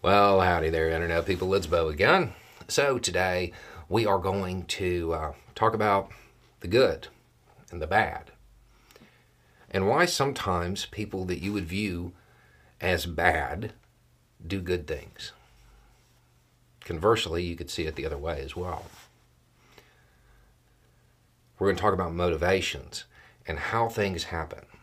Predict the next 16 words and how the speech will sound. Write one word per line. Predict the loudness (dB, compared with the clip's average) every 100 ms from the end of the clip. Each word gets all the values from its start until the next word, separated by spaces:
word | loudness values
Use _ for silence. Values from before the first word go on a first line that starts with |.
| _ _ _ _ _ _
and | -10 -6
how | -4
sometimes | 2 4 4 0 -6 -6 -10 -14 -16 -20 -20 _ _ _ _ _ _ _ _ _ _ _ _
you | -4
see | 0 0
a |
situation | 0 0 0 0 0 0 -2 -4 -6 -8 -16 -20 -20 -10
and | -8
it's | -6
hard | -6 0 2 2 0 -2 -12 -18 -6
to | -4 -2 -4 -4 -8 -10 -14 _ _ _ _ _ _
really | 0 2
make | 0 -6
sense | -6 -6 -8
of |
it | -14